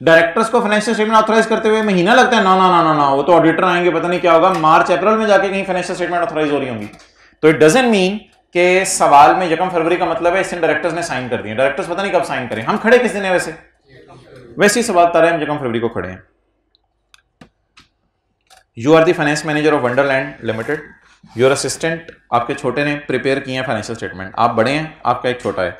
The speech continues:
उसने financial statement prepare किए हैं for year ended इकतीस दिसंबर दो हज़ार उन्नीस। He has brought the following matters for you। वो आपके लिए ये matters लेके आया है, uh, for your consideration। Sir आप इनको ज़रा देख लें, ये matters हैं कुछ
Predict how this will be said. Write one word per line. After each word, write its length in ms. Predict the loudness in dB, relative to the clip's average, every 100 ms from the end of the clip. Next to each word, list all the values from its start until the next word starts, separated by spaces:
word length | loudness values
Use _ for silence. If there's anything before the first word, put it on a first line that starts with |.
| -16 -20 _
उसने 200 | -8 -4 -2
financial 300 | -2 -2 -4
statement 280 | -2 -2
prepare 320 | -4 -2 -2 -2
किए 140 | -4
हैं 80 | -4
for 100 | -2
year 200 | -2 -2
ended 220 | -2 -2 -2
इकतीस 300 | -2 -2 -6
दिसंबर 300 | -4 0 -2 -2 -12
दो 200 | -8 -4
हज़ार 220 | -2 -2
उन्नीस। 320 | -2 -6 -10 -12 _ _ _ _
He 80 | 2
has 140 | 2 4
brought 360 | 4 4 0 -8
the 120 | -8 0
following 260 | 2 2 0
matters 240 | -2 -4
for 100 | -4 -6
you। 140 | -8 -8
वो 80 | 2
आपके 240 | 2 4 2
लिए 140 | 0
ये 100 | 0
matters 280 | 0 -2 -2
लेके 240 | -2 0
आया 200 | -2 -2
है, 140 | -4 -12 _ _ _ _ -8
uh, 580 | -2 0 2 0 -4 0
for 120 | 2
your 160 | 4 0
consideration। 580 | -4 -6 -6 -6 -10 -16 -20 -4
Sir 180 | 2
आप 380 | 2 0 -8 -18 -14
इनको 220 | -8 -6
ज़रा 160 | -4
देख 240 | -4 -8 -10
लें, 140 | -18 -20 _
ये 100 | -16
matters 380 | -14 -12 -12 -12
हैं 120 | -16
कुछ 300 | -18 -20 -20